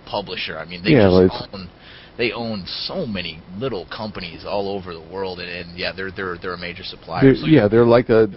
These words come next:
Speaker 2: uh, international McGraw-Hill is, is
Speaker 1: Exact-,
Speaker 2: the big
Speaker 1: yep.
Speaker 2: U S one, and there's a couple more, and they are basically the whole market. And
Speaker 1: Yep. Mm-hmm.
Speaker 2: the, the thing is, you can't have any real history in there 'cause the writers gotta go by the guidelines. The guidelines are basically set by some kike in the Department of Education,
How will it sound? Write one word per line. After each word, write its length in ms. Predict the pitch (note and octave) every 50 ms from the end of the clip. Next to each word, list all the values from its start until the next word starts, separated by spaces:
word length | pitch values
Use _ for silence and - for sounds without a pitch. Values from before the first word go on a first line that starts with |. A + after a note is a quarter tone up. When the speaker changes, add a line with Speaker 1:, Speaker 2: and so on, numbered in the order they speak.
| D#2+ -
Speaker 2:
uh, 180 | G#2+ G#2 G2
international 920 | F#2+ - A#2 A2+ A2+ A2 G#2+ A2+ A2 - - B2 A2 G#2 G2+ G2+ G2 F#2 - - -
McGraw-Hill 840 | - G#2+ F#2+ G#2 G#2 A2 G#2+ G#2 G2 B2+ C3 A#2 F#2 F2 F2 E2+
is, 120 | F2 F2 -
is 220 | - - G2+ F#2+
Speaker 1:
Exact-, 560 | A2 A2+ - G2+ G2+ G2 G2 G2 G2 G2 G2 _
Speaker 2:
the 0 |
big 160 | G2+ G2 F#2
Speaker 1:
yep. 180 | F#2+ F#2+ G2 F#2+ -
Speaker 2:
U 220 | A2+ G#2 G#2 G#2
S 180 | G#2+ A2 - -
one, 280 | - E2+ E2 E2+ F2 F2+
and 120 | F#2 G2
there's 380 | G2 G2 G2 F#2+ - - - - - -
a 80 | -
couple 280 | - A#2 G#2 - G#2+ G#2
more, 260 | G2 G#2 A2 A2+ A#2
and 100 | G#2+ G2+
they 120 | G#2 G#2
are 100 | G#2 G#2
basically 460 | F#2+ - G2+ G2+ G2+ - - A#2 A2+ G#2+
the 100 | G2+ F#2+
whole 220 | G#2 G2+ F#2+ F#2
market. 400 | F#2 G2+ B2 C#3 - _ E2 - _ _ _ E2+
And 160 | G2 G2 F#2+
Speaker 1:
Yep. 180 | F#2+ G2 G#2 - _ _ E2+
Mm-hmm. 540 | F#2+ F#2+ F#2+ G2+ G#2 - _ - - -
Speaker 2:
the, 120 | A2 A2 G#2+
the 140 | - C3 G#2+
thing 180 | - C3+ A#2+ A#2+
is, 220 | A2 G2+ F#2+ - - - - - - - _ _
you 100 | - A2+
can't 200 | - - D3 C#3+
have 120 | C3+ B2 A2+
any 100 | A2+ G#2+
real 220 | G#2 A2+ G#2 G2+
history 340 | F#2+ B2 D3+ - - A#2+ G#2
in 60 | G2
there 120 | F#2+ G2 G2+
'cause 140 | - A#2+
the 80 | F#2 G2
writers 300 | F#2+ G2+ A2 A#2 A#2+ G#2+
gotta 180 | - A#2+ G#2 G#2
go 100 | G2+ G2+
by 120 | G2+ F#2+
the 60 | F#2
guidelines. 480 | F2+ G2+ F#2+ F#2 F#2 F#2+ F#2+ F#2 F#2 -
The 60 | G2
guidelines 440 | F2 G#2+ A2+ A2 G#2 G#2+ G#2 F#2+ G2
are 60 | F#2
basically 300 | F#2 G2 F#2+ - - F#2+
set 220 | - - F#2+ F2+
by 80 | - F#2
some 220 | F2+ - F#2+ F#2
kike 280 | F2 - G#2 F#2 F#2 -
in 40 | -
the 80 | F#2 F2+
Department 380 | F2+ - - G2 E2+ E2 G2
of 80 | F#2 F#2
Education, 600 | F2+ F2+ F#2 - - G#2+ G#2 A2 - - - -